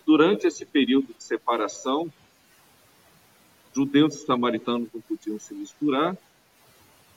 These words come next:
aqueles que eram da, do Reino do Norte não podiam ir a Jerusalém e orar no templo de Salomão, no templo de Jerusalém. Então,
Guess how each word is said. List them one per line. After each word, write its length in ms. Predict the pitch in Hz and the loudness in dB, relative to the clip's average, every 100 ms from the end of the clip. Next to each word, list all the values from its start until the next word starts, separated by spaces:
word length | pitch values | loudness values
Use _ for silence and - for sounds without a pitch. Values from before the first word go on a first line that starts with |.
| _ _ - | _ _ -10
aqueles 800 | 131 - 170 185 139 - - - | -10 2 6 6 4 -4 -10 -10
que 180 | - 135 | 0 4
eram 300 | 120 110 95 - _ _ | 4 2 -2 -10 _ _
da, 140 | 120 120 | -2 -2
do 220 | - 117 | -2 -8
Reino 280 | 110 117 113 | -2 -2 -2
do 80 | 135 | -4
Norte 360 | 110 101 101 127 | -4 -6 -8 -12
não 100 | 127 | -6
podiam 520 | 151 139 135 143 120 | -4 -4 0 0 0
ir 100 | 107 | -2
a 60 | 104 | 0
Jerusalém 840 | 117 107 104 117 107 107 123 180 _ _ _ _ _ _ _ 113 | 0 0 -2 -2 0 0 -2 -4 _ _ _ _ _ _ _ -2
e 100 | 120 | 2
orar 340 | 110 120 127 | 2 4 2
no 120 | 113 | 0
templo 600 | - 113 117 127 - 110 - _ _ _ _ _ | -4 -4 -2 -2 -4 -6 -6 _ _ _ _ _
de 40 | - | -6
Salomão, 680 | 117 113 117 113 143 202 - _ _ _ | -2 -2 -2 -4 -4 -6 -10 _ _ _
no 60 | 101 | -18
templo 360 | - 110 110 - | -6 -4 -4 -12
de 100 | - 95 | -12 -6
Jerusalém. 680 | 104 98 - 131 117 147 - _ _ _ _ _ _ | -4 -4 -6 -4 -4 -6 -10 _ _ _ _ _ _
Então, 420 | 139 - 170 175 | -8 0 2 2